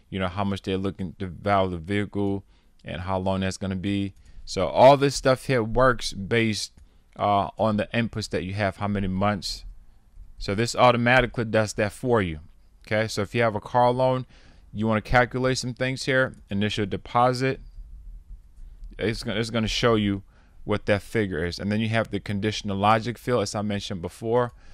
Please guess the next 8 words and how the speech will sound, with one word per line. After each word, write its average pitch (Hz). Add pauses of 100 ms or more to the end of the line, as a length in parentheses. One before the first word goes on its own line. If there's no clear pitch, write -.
(240)
So 101
you 101
put -
your 98
name, 120 (1400)
your 85
phone 120
number 127